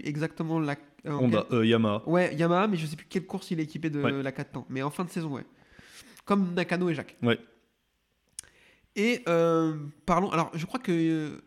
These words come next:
Speaker 1: il y a trois pôles de deux temps sur la saison. C'est les trois circuits qu'on a cités. Phillip Island, Assen
Speaker 2: Ouais.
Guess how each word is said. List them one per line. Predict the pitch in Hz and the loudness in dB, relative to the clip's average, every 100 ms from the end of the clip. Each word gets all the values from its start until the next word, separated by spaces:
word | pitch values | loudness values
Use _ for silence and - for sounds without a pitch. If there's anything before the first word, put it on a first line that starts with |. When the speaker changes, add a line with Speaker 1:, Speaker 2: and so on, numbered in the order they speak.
| - | -8
Speaker 1:
il | 147 | -8
y | |
a | |
trois | 143 - 247 214 | -6 -4 -2 -2
pôles | 240 226 | 0 0
de | 160 | 2
deux | 160 151 | 2 2
temps | 175 202 | 0 -2
sur | 196 160 | -4 -4
la | 151 | -4
saison. | - 165 - - | -6 -8 -10 -14
C'est | - 151 | -6 -4
les | |
trois | 143 - | -4 -8
circuits | 190 180 - | -8 -12 -8
qu'on | |
a | 156 | -8
cités. | - - 143 | -8 -8 -8
Phillip | - 185 180 | -4 -4 -2
Island, | 175 175 175 | 0 0 -2
Assen | - 151 | -2 2
Speaker 2:
Ouais. | 120 | 4